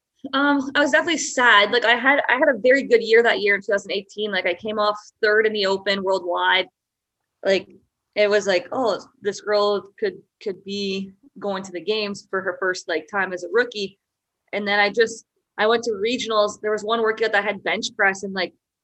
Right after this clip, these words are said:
I've bench pressed as a hockey player. Like, we bench press and squat, <laughs> but I'm just not good at it. Like, I still am not good at it.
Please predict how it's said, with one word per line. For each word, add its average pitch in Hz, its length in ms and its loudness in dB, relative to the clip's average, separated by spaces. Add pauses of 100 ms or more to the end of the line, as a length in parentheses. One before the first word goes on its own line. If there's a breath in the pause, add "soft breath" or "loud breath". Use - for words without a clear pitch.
I've 247 180 -4
bench 262 300 -2
pressed 247 240 -6
as 233 100 -4
a 214 60 -2
hockey 233 360 -2
player. 175 300 0
Like, 196 160 -2
we 202 180 -6
bench 190 280 -6
press 214 160 -2
and 220 100 -10
squat, - 380 -4
<laughs> - 80 -16
but - 640 -4
I'm 233 120 4
just 254 200 -2
not 220 420 0
good 339 200 2
at 185 180 2
it. 139 200 0
Like, 185 160 -2
I 208 100 4
still 320 320 0
am 262 80 2
not 185 240 0
good 180 140 0
at 147 160 -2
it. 147 140 -6